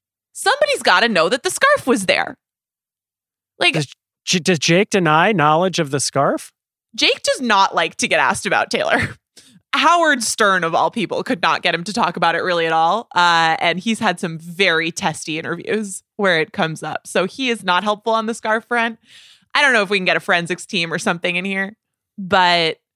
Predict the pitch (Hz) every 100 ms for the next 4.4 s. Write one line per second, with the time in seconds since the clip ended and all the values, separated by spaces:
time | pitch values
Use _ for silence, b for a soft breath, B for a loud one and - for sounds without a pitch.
0 | _ _ - - 294 330 302 247 220 220
1 | 185 156 - - - - _ _ _ _
2 | _ _ _ - 180 208 359 349 277 247
3 | 262 202 - 185 - _ _ _ _ _
4 | 214 214 208 202